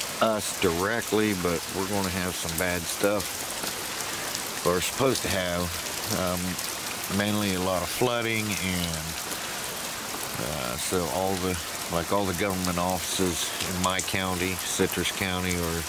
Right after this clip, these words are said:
are closed. They're gonna be closed. Uh, so yeah, it's been just bucketing down, and the wind's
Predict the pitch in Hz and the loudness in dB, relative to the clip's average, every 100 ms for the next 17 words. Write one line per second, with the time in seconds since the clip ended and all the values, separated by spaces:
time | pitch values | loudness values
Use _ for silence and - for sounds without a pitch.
0 | - - 87 76 98 95 92 85 - - | -4 0 0 2 2 4 2 0 -4 -6
1 | - - - 117 117 123 101 95 101 98 | -6 -6 0 4 4 2 2 2 2 2
2 | 92 92 - - - - - - - - | 2 2 -2 -4 -4 -4 -4 -6 -6 -8
3 | - - - - - - - - - - | -8 -8 -8 -8 -8 -8 -8 -8 -8 -4
4 | - 92 92 90 90 82 - - - - | -2 0 0 0 0 -2 -4 -6 -6 -8
5 | - - - - - - - - - - | -8 -6 -4 -4 -6 -8 -8 -8 -8 -8
6 | - - - - - - 98 95 98 101 | -8 -8 -8 -8 -6 0 2 4 2 0
7 | 98 - 104 92 87 82 - - - 107 | -2 0 0 2 -2 -6 -6 -6 -2 -2
8 | - 101 113 - 101 92 90 92 104 101 | 0 2 4 4 0 0 0 0 2 2
9 | 104 98 - - - - - - - - | 0 -2 -6 -6 -6 -6 -8 -8 -6 -6
10 | - - - 101 92 85 85 85 98 104 | -8 -6 -2 0 2 0 -2 -2 0 0